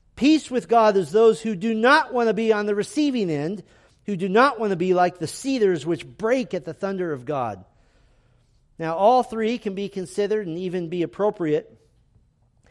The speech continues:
But I think in the context of the declaration and the command to ascribe to the Lord glory, this makes the, the biggest and the most magnificent interpretation the favorite.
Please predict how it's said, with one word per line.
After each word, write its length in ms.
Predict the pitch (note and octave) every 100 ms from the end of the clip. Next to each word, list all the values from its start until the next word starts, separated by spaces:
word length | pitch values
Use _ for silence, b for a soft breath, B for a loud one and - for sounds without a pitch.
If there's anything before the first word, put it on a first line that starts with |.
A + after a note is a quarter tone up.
| b b b b
But 100 | D3
I 60 | D#3
think 200 | C4 C#4
in 80 | C4+
the 80 | G#3
context 580 | G3+ A3 A3 A3+ A3 G3
of 140 | C#3
the 80 | C#3
declaration 1040 | A2+ - A3+ A3+ F3 D3+ F3+ A3 - A#3
and 180 | F#3 E3
the 60 | -
command 500 | E3 E3 G3+ A3+ F3+
to 80 |
ascribe 580 | D#3 - - F#3+ F#3+ G#3+
to 80 | F#3
the 80 | E3+
Lord 280 | E3+ E3+ B2+
glory, 640 | D3+ E3+ G3 A3 A#3+ A3+ b b b b b b -
this 200 | G#3 G#3+
makes 320 | A3 A3 -
the, 160 | E3+
the 220 | F3+ D3 C#3+
biggest 720 | - C4 D4 C#4+ E4 B3+ G#3+
and 120 | A3
the 60 | G3+
most 240 | A3+ G#3+
magnificent 1000 | F#3+ F#3+ D#3+ F3+ C#4+ C#4+ C4 - G#3+ F3 b b _
interpretation 880 | E3 - A#3+ A#3 G3 G#3 G#3+ - E3
the 80 | D#3
favorite. 520 | - G#3+ A3+ D3 B2+